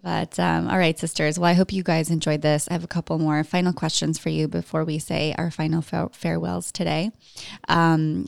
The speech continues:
where can everybody find you? You kinda mentioned a few links here, but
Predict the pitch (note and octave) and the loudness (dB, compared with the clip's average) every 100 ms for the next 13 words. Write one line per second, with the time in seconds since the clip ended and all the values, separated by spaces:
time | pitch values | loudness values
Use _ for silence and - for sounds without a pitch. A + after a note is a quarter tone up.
0 | - F3+ F#3 G3+ G#3+ F#3 F3 E3+ E3 D#3+ | -4 2 2 2 2 2 0 0 0 0
1 | - D#3+ E3 E3+ E3 D#3+ - D#3+ D#3 D#3 | 2 4 4 4 2 0 -2 0 0 0
2 | D#3+ D#3 E3 D#3 D3+ D3+ - D#3+ D3 D3 | -2 -2 -2 0 0 -2 -2 0 0 0
3 | D3+ C#3+ | -2 -4